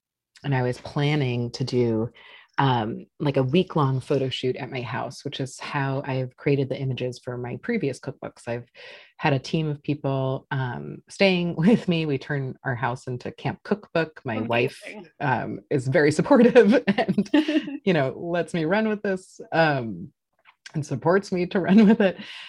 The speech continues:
Speaker 1: And yeah, I was planning to do that in, like, the middle of March twenty twenty. And, you know, that quickly just became, you know, not something that was gonna happen and
Speaker 2: Mm-hmm.
Speaker 1: wasn't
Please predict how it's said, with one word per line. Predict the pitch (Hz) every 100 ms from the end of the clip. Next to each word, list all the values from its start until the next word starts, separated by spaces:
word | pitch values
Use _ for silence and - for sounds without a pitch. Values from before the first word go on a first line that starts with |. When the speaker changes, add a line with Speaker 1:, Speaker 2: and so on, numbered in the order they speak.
| - _ _
Speaker 1:
And | 208 190 190 185 180 175 - _ _ _
yeah, | 214 262
I | 147
was | 151
planning | - 165 180 185
to | 175
do | 175
that | 190 190
in, | 165 156
like, | 156 143 147
the |
middle | 143 143 151 147
of | 143
March | 135 131 165 -
twenty | - 147 143
twenty. | 143 127 131 151
And, | 131 123
you | 180
know, | 135
that | 127 -
quickly | 127 - 123 123 - - - -
just | 120 - - _ _ _
became, | 139 131 113 101 110 _ -
you | - 135
know, | 107 101
not | 160 123 -
something | 135 131
that | 123
was | 113
gonna | 110 113
happen | - - 127 131
and | 113 -
Speaker 2:
Mm-hmm. | 170 180 240 131
Speaker 1:
wasn't | 127 117 110